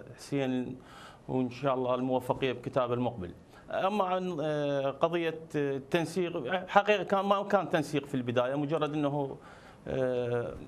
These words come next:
تقديم، آه، للطلب للإخوان بالاتحاد على أنه ت-، قبول ترشيحات، لكن بعد الرفض صار هناك اتصالات،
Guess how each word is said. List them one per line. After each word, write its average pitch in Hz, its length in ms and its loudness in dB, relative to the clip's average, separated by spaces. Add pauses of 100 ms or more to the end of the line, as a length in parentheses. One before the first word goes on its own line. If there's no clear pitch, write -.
(280)
تقديم، 170 540 2
آه، 151 200 -2
للطلب 156 480 2
للإخوان 143 800 0
بالاتحاد 135 720 0
على 143 220 2
أنه 143 280 0
ت-، 143 120 -2
قبول 156 440 0
ترشيحات، 127 520 2
لكن 160 300 2
بعد 165 180 4
الرفض 165 280 0
صار 160 340 2
هناك 147 220 0
اتصالات، 135 600 0